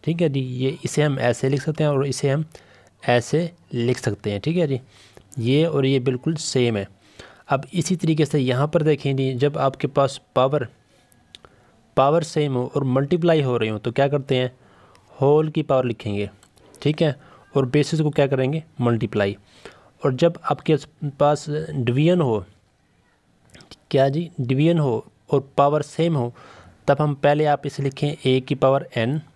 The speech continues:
और बी की पावर क्या है जी, n, क्योंकि डिवाइड क्या है इसलिए मैंने डिवाइड कर दिया। अब देखिए जी, पावर सेम है तो आप इसे सेम पावर, मतलब ए की पावर में लिखेंगे, होल की पावर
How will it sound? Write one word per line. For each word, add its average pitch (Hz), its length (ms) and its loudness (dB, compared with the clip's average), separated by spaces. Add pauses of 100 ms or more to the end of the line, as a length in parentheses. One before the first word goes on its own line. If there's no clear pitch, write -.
(920)
और 143 380 2 (800)
बी 131 320 0
की 147 140 -4
पावर 151 300 2
क्या 131 160 0
है 120 80 2
जी, 127 180 -8 (920)
n, 123 220 2
क्योंकि 139 400 0
डिवाइड 127 400 2
क्या 156 120 2
है 147 80 0
इसलिए 139 240 -4
मैंने 131 140 0
डिवाइड 113 260 0
कर 131 120 0
दिया। 127 240 -2 (760)
अब 139 120 0
देखिए 165 300 2
जी, 156 140 2
पावर 147 480 2
सेम 170 320 0
है 131 160 0
तो - 140 -12
आप 151 300 2
इसे 151 420 -2
सेम 160 440 0
पावर, 117 300 2
मतलब 151 340 -4
ए 156 280 2
की 165 140 -2
पावर 135 240 2
में 127 100 -2
लिखेंगे, 127 420 -4 (540)
होल 135 260 2
की 135 120 -6
पावर 123 300 0